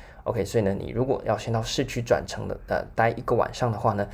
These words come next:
那你就请你先从这个台东火车站，呃，或者搭计程车，或者是，呃，看那边的这个公车，大部分都可以啦，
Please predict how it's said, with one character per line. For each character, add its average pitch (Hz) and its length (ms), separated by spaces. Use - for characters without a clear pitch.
那 117 80
你 107 80
就 110 80
请 - 200
你 107 120
先 113 240
从 107 260
这 - 80
个 113 80
台 110 140
东 120 120
火 - 200
车 120 120
站， 120 300
呃， 113 60
或 113 200
者 - 100
搭 104 180
计 117 140
程 90 80
车， 120 240
或 147 120
者 104 120
是， 117 200
呃， - 80
看 - 120
那 110 120
边 110 160
的 101 80
这 104 160
个 92 80
公 113 200
车， 110 240
大 123 100
部 120 60
分 120 120
都 110 100
可 - 180
以 87 40
啦， - 160